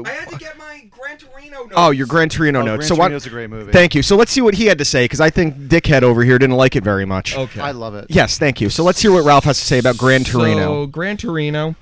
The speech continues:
Speaker 1: I'm gonna say this, of every movie you've given me, this has the most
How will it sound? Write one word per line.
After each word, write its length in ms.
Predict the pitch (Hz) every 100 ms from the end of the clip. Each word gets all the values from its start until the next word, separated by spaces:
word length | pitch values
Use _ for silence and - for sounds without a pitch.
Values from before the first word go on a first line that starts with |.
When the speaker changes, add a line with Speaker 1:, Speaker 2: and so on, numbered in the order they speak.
| _ - - - -
Speaker 1:
I'm 140 | 139
gonna 140 | 151 160
say 240 | - 151
this, 220 | 143 147
of 120 | 123 123
every 260 | 131 139 165
movie 280 | 160 147 151
you've 300 | 139 117 98
given 340 | 110 107 123
me, 280 | 135 147 147 - _ _ _ -
this 340 | 117 139 -
has 280 | - 131 110
the 100 | 127
most 540 | 120 120 117 - -